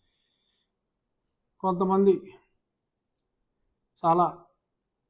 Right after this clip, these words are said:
సంతోషంగా, of course అతి తక్కువ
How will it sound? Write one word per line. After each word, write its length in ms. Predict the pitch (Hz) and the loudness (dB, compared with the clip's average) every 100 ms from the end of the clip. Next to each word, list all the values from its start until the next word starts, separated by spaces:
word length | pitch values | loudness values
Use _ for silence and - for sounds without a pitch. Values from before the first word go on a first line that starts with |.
| _ - | _ -4
సంతోషంగా, 600 | 151 147 170 - 151 160 160 _ _ _ _ _ _ _ _ _ | -2 -2 -4 -4 -6 -6 -10 _ _ _ _ _ _ _ _ _
of 40 | _ | _
course 180 | 156 135 131 | -6 -6 -8
అతి 160 | 165 160 | -6 -6
తక్కువ 220 | 160 175 | -4 -2